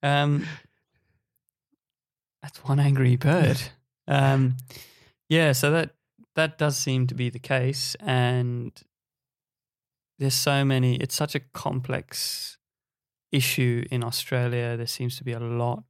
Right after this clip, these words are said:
Speaker 1: of, um, aggressive drivers out there, a lot of time poor people, distracted. Um,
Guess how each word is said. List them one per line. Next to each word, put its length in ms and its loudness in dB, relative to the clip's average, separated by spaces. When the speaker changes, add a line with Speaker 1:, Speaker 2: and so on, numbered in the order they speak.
Speaker 1:
of, 240 -4
um, 540 -8
aggressive 800 -2
drivers 600 0
out 280 -2
there, 300 -2
a 40 -2
lot 220 0
of 120 -8
time 420 0
poor 340 0
people, 840 0
distracted. 1000 -2
Um, 540 -4